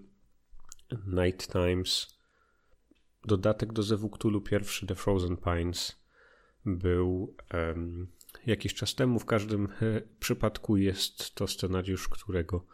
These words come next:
ważnym elementem psychologicznym jest to, że one rozgrywają się w nocy i bazują na tym lęku przed ciemnościami. Ponadto w serii The Miskatonic Repository mamy scenariusz Return to the Island of Doktor Moreau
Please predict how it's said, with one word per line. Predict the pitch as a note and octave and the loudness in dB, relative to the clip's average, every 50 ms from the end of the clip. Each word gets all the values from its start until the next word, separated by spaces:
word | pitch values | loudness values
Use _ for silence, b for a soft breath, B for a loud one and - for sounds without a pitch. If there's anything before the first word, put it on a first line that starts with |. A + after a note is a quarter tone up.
| B B B B B B B B B B B B - | B B B B B B B B B B B B 0
ważnym | F#2+ F#2+ F2 - F#2+ F#2 F2+ F#2 | 2 2 2 4 2 2 2 2
elementem | F2+ F2 F2 F2 F2+ F2+ F2+ - - F2+ E2+ E2 | 2 2 2 2 2 0 0 0 -2 -2 -2 -2
psychologicznym | - - - - - - A2 G2 F2+ - G2 - - - F#2+ F2 E2+ | -2 -2 -2 0 4 4 6 6 6 4 0 -2 -2 0 0 0 0
jest | E2+ E2 - - - - - - - - - - - - - - | 0 -2 -4 -4 -6 -6 -12 -14 -12 -12 -12 -12 -14 -12 -6 -2
to, | - F2 | 0 0
że | E2 F#2 E2+ | 2 2 2
one | E2 E2+ | 2 0
rozgrywają | E2 E2+ E2+ - - F2+ F2 E2+ E2 D#2+ D#2+ | -2 -4 -6 -6 -6 -6 -4 -4 -6 -6 -6
się | - - F2 D#2+ | -4 -2 -2 -2
w | D2+ F2+ | 2 4
nocy | F#2+ F#2+ F#2+ - - - G2 - B B B B B B B B B B B B B - | 4 4 4 4 0 -2 -2 -2 B B B B B B B B B B B B B -2
i | - F#2 F#2 F#2 F#2 - - - - | 0 2 2 2 0 -2 -6 -6 0
bazują | G2+ F#2 F2 E2 - F2+ E2+ F2 E2+ E2 | 2 4 4 4 4 4 2 4 4 4
na | D#2+ D#2+ E2 E2+ | 2 2 0 0
tym | - - F2 D#2 | 0 0 0 2
lęku | E2 E2 D#2+ D#2+ - - - | 2 2 0 0 -2 -6 -4
przed | - - - F2 - - - - - - - - _ _ _ - - - - | -2 -2 -4 -4 -4 -8 -14 -20 -20 -20 -20 -20 _ _ _ -20 -18 -8 -2
ciemnościami. | - F#2+ F2 E2 F2 D#2+ - - - E2 E2 E2+ - - - - - - - - - - _ - - B B B B B B B B B B | 0 0 0 0 0 -2 -2 0 0 0 0 -2 -6 -10 -18 -18 -18 -18 -16 -18 -20 -20 _ -20 -20 B B B B B B B B B B
Ponadto | - C#3 C#3 D3 D3+ D3 - - - B2+ A#2 | 6 8 10 10 8 6 4 4 4 6 6
w | - - - - B2 A2 | 6 2 2 2 2 2
serii | - - A2+ G#2+ - - G#2 F#2+ | 2 4 4 4 4 4 2 2
The | F#2+ G2 | 2 2
Miskatonic | G2 G2 G2 - G#2 - - G2+ F#2+ F#2 - | 2 2 2 0 -2 0 0 0 0 2 2
Repository | G2+ G2 - A2+ G2+ A2 A2 - - G#2+ G2+ G#2 G2 | 0 2 4 4 4 4 2 2 2 2 2 2 2
mamy | G2+ F#2+ F2+ F2+ F2+ F2+ F2 E2+ | 2 2 2 2 2 0 0 0
scenariusz | - - - - - F#2 F#2 F#2+ F2 F#2+ F#2+ F2 - - | -2 -4 -4 0 0 2 2 2 4 2 2 2 6 6
Return | G2+ G2 - A#2+ G#2+ G#2 G#2 | 6 6 6 6 6 6 6
to | - G2+ | 4 4
the | F#2 G2+ F#2+ F#2 | 4 4 4 2
Island | G2 F#2+ F#2+ F2+ F2 - | 4 4 2 2 2 2
of | F2+ | 2
Doktor | E2+ F#2+ - - - F2+ E2 | 2 2 2 0 0 0 2
Moreau | E2+ E2+ E2+ E2+ F2+ G#2 B2+ D#3 | 2 2 4 6 6 6 6 4